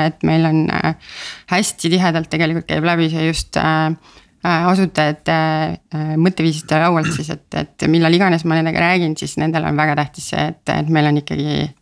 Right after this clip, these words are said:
Eesti ettevõte, et meil on, äh, a-, asutajate enda mingites aasta eesmärkides on olnud seda, et nad tahavad Eesti ajaloo kohta näiteks rohkem uurida või Eesti poliitika kohta rohkem uurida. Meie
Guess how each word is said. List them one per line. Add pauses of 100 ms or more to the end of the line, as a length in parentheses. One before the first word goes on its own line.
(140)
Eesti
ettevõte, (240)
et
meil
on, (140)
äh, (640)
a-, (380)
asutajate
enda (320)
mingites
aasta
eesmärkides
on
olnud
seda,
et
nad
tahavad
Eesti
ajaloo
kohta
näiteks
rohkem
uurida
või
Eesti
poliitika
kohta
rohkem
uurida.
Meie